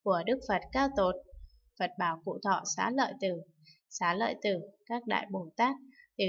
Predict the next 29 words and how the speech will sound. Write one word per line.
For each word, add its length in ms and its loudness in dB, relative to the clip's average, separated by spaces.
khi 100 4
mới 240 4
phát 140 0
tâm 120 4
tu 120 4
hành 440 2
bố 240 2
thí, 240 4
tịnh 200 -2
giới, 340 0
an 300 0
nhẫn, 200 -2
tinh 220 2
tấn, 120 2
tịnh 240 0
lự, 200 4
bát 240 2
nhã, 280 2
phương 200 6
tiện 140 6
khéo 140 4
léo, 400 2
nguyện 200 2
lành, 380 4
trí 260 4
lực 160 8
ba 120 4
la 260 6
mật 220 2